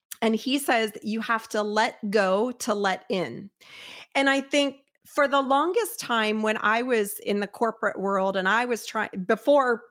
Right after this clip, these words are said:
short-term rentals came into the picture, I knew that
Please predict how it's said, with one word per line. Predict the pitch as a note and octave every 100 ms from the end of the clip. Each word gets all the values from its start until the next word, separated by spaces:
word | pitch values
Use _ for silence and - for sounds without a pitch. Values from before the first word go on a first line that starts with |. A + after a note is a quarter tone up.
| _ _ _ _
short-term | - C#4+ B3+ C4 A#3+
rentals | A3+ A3 F#3+ -
came | B3 A3
into | G#3+ G#3+
the | G3+
picture, | - G3+ - G#3+ G3+ G#3
I | - A3+
knew | A#3 A3+ A#3+ B3+ B3
that | G#3+ G3+